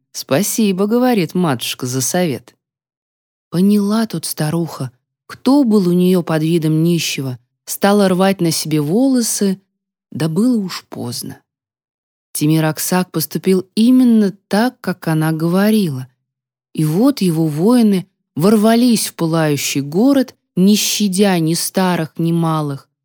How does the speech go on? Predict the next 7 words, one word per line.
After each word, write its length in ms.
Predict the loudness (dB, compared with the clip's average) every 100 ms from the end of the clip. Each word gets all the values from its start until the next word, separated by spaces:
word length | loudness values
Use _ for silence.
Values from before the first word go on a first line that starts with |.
| _ _ -10
Однако 400 | -4 0 2 0
старуху 680 | -2 0 2 4 2 0 -4
Тимир 400 | -2 0 2 0
Аксак 460 | -2 -4 -4 -6 -4
не 180 | -2 2
велел 420 | 2 4 2 2
убивать, 680 | 0 0 0 0 -2 -6 -14